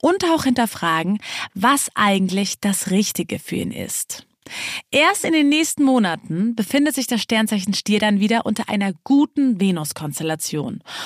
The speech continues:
Und langsam bringen die Sterne wieder Liebe und Harmonie in sein Leben.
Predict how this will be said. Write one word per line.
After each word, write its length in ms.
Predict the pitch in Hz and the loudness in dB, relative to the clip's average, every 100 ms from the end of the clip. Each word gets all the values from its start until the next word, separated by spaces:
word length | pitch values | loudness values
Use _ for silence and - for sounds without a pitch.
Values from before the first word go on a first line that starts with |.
| - - | -10 -2
Und 220 | 226 214 | 0 4
langsam 600 | 247 311 427 - 370 330 | 2 2 -2 -2 -2 0
bringen 320 | 254 269 262 | 0 2 2
die 100 | 247 | 0
Sterne 440 | - 208 202 208 | 0 0 2 2
wieder 280 | 190 202 190 | 2 0 0
Liebe 580 | 165 156 220 247 247 247 | -2 0 2 2 2 0
und 180 | 202 180 | -2 -4
Harmonie 520 | 170 165 160 165 170 | -4 -2 -2 -2 -2
in 180 | - 180 | -2 -2
sein 180 | 190 202 | 0 2
Leben. 440 | 180 151 - - | 2 0 -4 -10